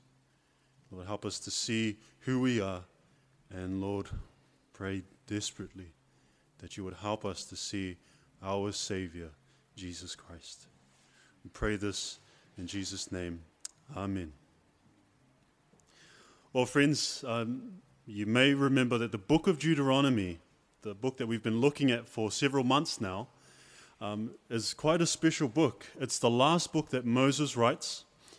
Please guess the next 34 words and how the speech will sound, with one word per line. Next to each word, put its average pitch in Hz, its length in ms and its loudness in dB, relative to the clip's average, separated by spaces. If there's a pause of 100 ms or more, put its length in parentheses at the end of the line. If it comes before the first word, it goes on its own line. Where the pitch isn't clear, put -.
(100)
It's - 140 -2
the - 80 -6
fifth - 320 -2
book - 300 -4 (240)
that 113 160 2
he 117 100 2
writes. 104 540 -2 (500)
And 113 220 0
if 123 160 -8
you 113 240 -6 (180)
recall, 113 720 0 (260)
that 131 400 2
title, 151 460 2
Deuteronomy, 127 720 2 (140)
is 131 120 -2
not 208 160 4
a 190 60 4
title 160 380 4
that 139 140 4
Moses 151 460 4
gave 147 240 0
this 139 160 0
book. - 360 0 (560)
That 151 180 4
book, 185 260 4 (220)
Deuteronomy, 151 800 6 (420)
um, 113 360 -2 (180)
it 127 160 -4 (320)
is 117 240 -4 (320)
two 160 180 4
Greek 151 240 2
words. 107 300 -6
It 120 100 -8
means, 123 320 0